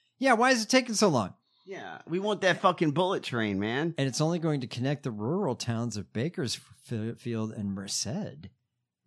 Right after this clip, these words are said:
Speaker 1: What?
Speaker 2: What, what is that even? In Reseda?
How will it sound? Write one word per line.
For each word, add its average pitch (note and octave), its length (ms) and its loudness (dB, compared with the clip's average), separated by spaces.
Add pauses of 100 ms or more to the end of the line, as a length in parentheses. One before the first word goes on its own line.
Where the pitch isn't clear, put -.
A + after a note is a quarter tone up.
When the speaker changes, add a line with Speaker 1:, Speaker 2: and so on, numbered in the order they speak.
(120)
Speaker 1:
What? F#3 220 -4
Speaker 2:
What, E4+ 280 -4
what F#3 160 -2
is C3+ 160 -4
that D#3+ 300 0
even? F2 380 -6 (560)
In C#3 140 4
Reseda? F#3+ 600 0